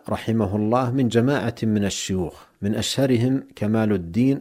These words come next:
إسحاق بن أحمد المغربي، ثم المقدسي، وإبراهيم بن عيسى المرادي الأندلسي، وزين الدين أحمد بن عبد الدائم،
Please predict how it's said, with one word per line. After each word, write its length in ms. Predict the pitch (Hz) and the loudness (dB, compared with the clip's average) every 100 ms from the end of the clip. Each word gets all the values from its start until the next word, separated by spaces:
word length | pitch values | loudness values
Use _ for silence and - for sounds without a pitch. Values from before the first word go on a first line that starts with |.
| - | -2
إسحاق 480 | - - 113 110 101 | -6 -4 -6 -4 -4
بن 160 | 95 | -2
أحمد 800 | 98 101 - 101 98 95 87 87 - 104 | -4 -6 -4 -2 0 -2 -4 -6 -6 -2
المغربي، 840 | 101 98 82 95 92 104 139 160 _ - | 0 0 -2 -4 -2 0 0 -2 _ -8
ثم 220 | 107 101 | -2 0
المقدسي، 760 | 92 90 - 98 90 113 147 202 - - - - - - _ | 0 -2 -4 -6 -2 0 0 -2 -16 -20 -20 -20 -20 -20 _
وإبراهيم 760 | 110 110 110 104 110 117 104 90 | 0 2 2 2 2 2 2 0
بن 140 | 90 | -4
عيسى 420 | 87 104 110 - | -2 0 0 0
المرادي 720 | 98 95 92 95 85 110 131 - | 0 -2 -2 -2 0 0 0 -2
الأندلسي، 840 | 95 101 92 92 90 - 127 151 - _ - _ - | -4 -2 -2 -2 -2 -2 -2 -2 -8 _ -20 _ -4
وزين 460 | 101 101 120 117 | 0 4 6 6
الدين 420 | 101 85 113 110 98 | 2 2 2 2 0
أحمد 480 | 92 - 110 95 | -6 -6 -4 -2
بن 160 | 92 95 | -2 -2
عبد 300 | 82 87 80 | -4 -6 -6
الدائم، 540 | 82 76 110 139 143 | -8 -2 -4 -2 -6